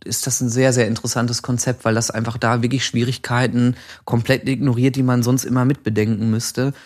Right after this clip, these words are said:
wo man <laughs> sich's einfach, also ja, auch wenn man dann Science-Fiction-mäßig sagt, der Antrieb ist dann in der Lage, das so zu machen, oder wir gehen davon aus, äh, das Raumschiff bewegt sich nicht, deswegen gibt es diese Kräfte nicht und so funktioniert er eben. Ähm, und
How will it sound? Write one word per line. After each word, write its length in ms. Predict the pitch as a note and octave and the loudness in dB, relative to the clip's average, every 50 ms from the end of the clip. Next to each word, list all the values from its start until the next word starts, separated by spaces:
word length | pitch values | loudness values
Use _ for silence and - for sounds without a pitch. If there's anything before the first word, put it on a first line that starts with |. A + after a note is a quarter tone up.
| _ _ | _ _
wo 80 | _ A#2+ | _ 4
man 160 | B2 C#3 C3+ | 4 4 4
<laughs> 0 | |
sich's 240 | A#2+ - C3 C3 - | 2 0 -2 -2 0
einfach, 380 | - A#2 B2+ C3+ C#3 - - - _ | 0 0 2 2 -2 -2 -4 -14 _
also 160 | - A2+ G#2+ F#2 - - - _ _ _ | -4 -4 -4 -4 -6 -14 -20 _ _ _
ja, 320 | - F#2+ G2 G#2 B2 B2 - | -4 0 2 2 2 2 2
auch 160 | G#2+ G#2 - | 0 -2 -2
wenn 80 | G2+ | -2
man 160 | G2+ A#2 A2+ A2 | 0 2 2 2
dann 140 | G#2+ A2 | 2 0
Science-Fiction-mäßig 880 | A2 - G#2+ G#2+ G#2+ - A2 - - - G#2+ G#2+ G#2+ G2+ - - A2 A2 | 0 0 0 -2 0 -2 -4 -4 -2 -2 0 0 0 0 0 -2 -4 -4
sagt, 360 | - G#2 G#2+ - - G2 G2 | -2 -4 -4 -4 -6 -4 0
der 200 | G#2 G2+ G2+ - | 2 2 2 2
Antrieb 320 | - A2 G#2+ - A2 G#2 - | 0 -2 -2 -4 -6 -4 -4
ist 180 | A2+ - - | -6 -4 -2
dann 140 | A2+ A2 G#2+ | -2 -2 0
in 120 | - G#2+ | 0 0
der 120 | G#2+ G#2 G2 | 0 0 2
Lage, 260 | G2 G2+ G#2 G#2 G#2 | 2 2 2 0 0
das 160 | G2 G2+ G2 | -2 -4 -4
so 140 | - - G2+ | -4 -4 -4
zu 180 | - - - A2 | -6 -6 -8 -6
machen, 260 | A2 G2+ F#2+ - - | -6 -4 -4 -6 -6
oder 160 | - F#2 F2 | -4 -4 -4
wir 60 | G2+ | -4
gehen 380 | G2+ A2 - A2+ A#2 A#2+ A#2 A2 | -4 0 4 4 4 6 4 4
davon 320 | G#2+ G2+ G2 - A2 G#2 | 2 0 0 0 -2 -2
aus, 340 | - F2 G2+ A2 A#2 A#2 - - - - - - - _ _ | 0 2 2 2 2 0 -2 -8 -20 -20 -20 -20 -20 _ _
äh, 320 | - A2+ A2 G2+ G#2+ G2 | -2 0 2 2 2 0
das 180 | - G#2+ G#2 - | 0 -2 -2 0
Raumschiff 320 | G2+ G#2+ G#2+ - A2 - | 0 0 0 -2 -6 -4
bewegt 380 | - G#2+ G2+ A#2 A2+ A2 - - | -4 0 0 0 0 0 0 -4
sich 100 | C3 B2 | 0 2
nicht, 220 | B2+ B2+ - - | 0 0 0 -2
deswegen 300 | G#2+ - - G#2 G#2 G#2+ | -6 -2 -2 -2 0 0
gibt 180 | G#2+ A2+ - B2 | -2 -2 -2 -6
es 100 | - - | -6 -4
diese 220 | - B2 B2 B2 | -4 -2 -2 -4
Kräfte 400 | - - - B2 - - - A#2 | -6 -4 -4 -4 -4 -2 -2 0
nicht 200 | A2+ B2 B2+ - | 0 0 0 0
und 120 | - A#2 | -2 -2
so 80 | A2 A2+ | -2 -2
funktioniert 580 | G#2+ - A#2+ A#2 - - G#2+ A2 B2 D3 - - | -2 0 0 0 0 0 0 2 2 0 0 -2
er 140 | A2 G2+ | -2 0
eben. 320 | - G#2+ G#2 G#2+ C3 D#3 D#3+ - - - _ _ _ _ _ _ | 0 0 0 2 0 0 -2 -4 -16 -20 _ _ _ _ _ _
Ähm, 500 | A#2+ A2+ A2+ A#2 A#2 A#2 A#2 A#2 A2 - | 2 4 4 4 4 2 2 2 0 -2
und 320 | - A#2+ A#2 A2+ A#2 A#2 | -2 -4 -2 0 0 -2